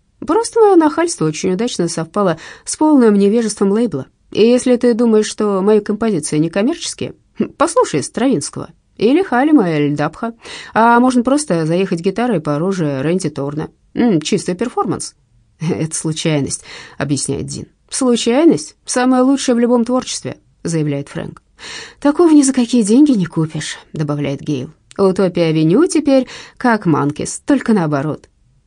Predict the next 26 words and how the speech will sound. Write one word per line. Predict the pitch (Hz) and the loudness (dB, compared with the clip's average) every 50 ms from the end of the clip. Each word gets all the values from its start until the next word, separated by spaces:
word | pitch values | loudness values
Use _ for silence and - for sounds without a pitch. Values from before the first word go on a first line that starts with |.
| _ _ _ _ _ | _ _ _ _ _
Кто-то | - - - 131 - - | -18 -16 -16 -16 -16 -14
прыгает | - - 147 147 143 139 - - | -10 -10 -8 -8 -8 -8 -8 -8
в | 156 147 | -8 -8
бассейн, | 143 147 143 143 - - 160 175 208 226 220 - | -6 -6 -6 -6 -6 -4 -4 -2 -2 -4 -6 -6
гости | - 147 143 156 147 151 - - 160 | -6 -4 -2 -2 -4 -4 -4 -8 -8
вопят. | 147 151 147 - - 113 - - _ _ _ _ _ _ _ _ _ _ _ _ _ _ | -6 -6 -8 -10 -12 -16 -16 -16 _ _ _ _ _ _ _ _ _ _ _ _ _ _
«Ну | - 180 185 196 202 202 196 208 233 277 | -2 0 2 4 6 6 6 6 6 6
и | 294 277 | 4 4
как | - 175 156 - | 2 0 -4 -4
тебе | - 156 143 139 | -6 -6 -4 -4
здесь?» | 131 135 139 143 208 - - - _ - _ _ _ _ | -6 -4 -4 -4 -4 -6 -10 -14 _ -20 _ _ _ _
спрашивает | - - - - 139 131 - - 131 123 - - | -18 -14 -12 -10 -10 -10 -10 -10 -12 -12 -12 -10
Фрэнк | - 147 127 135 139 139 | -10 -8 -8 -8 -10 -10
Заппа. | 135 123 - - - - - _ _ - - - - - - - - - | -10 -14 -14 -14 -16 -18 -18 _ _ -20 -20 -20 -20 -20 -20 -16 -4 -2
«В | 226 | 2
Лорел-каньоне, | 233 269 330 349 349 370 359 330 311 - 359 339 339 415 466 370 - 139 139 - | 4 4 4 4 2 2 2 0 0 2 4 4 4 6 4 2 2 0 -2 0
м, | 202 214 214 214 | 2 2 2 2
просто | 214 233 220 233 240 - 302 | 2 0 0 0 0 -2 0
райский | 285 269 269 269 - 294 | 0 0 0 -2 -2 -4
сад». | 294 - 311 339 339 - _ _ _ _ _ _ _ _ _ - | -4 -4 -6 -8 -8 -10 _ _ _ _ _ _ _ _ _ -4
«Вот | 170 180 185 196 196 190 | -2 0 0 0 0 0
только | 226 226 226 - 240 | -2 -2 0 0 0
в | 220 | -2
этом | 214 220 220 | 2 2 2
райском | 220 220 226 220 - - 220 | 2 2 0 -2 -2 -2 -4
саду | 214 - 220 202 190 226 262 262 | -2 -2 -2 0 0 0 0 0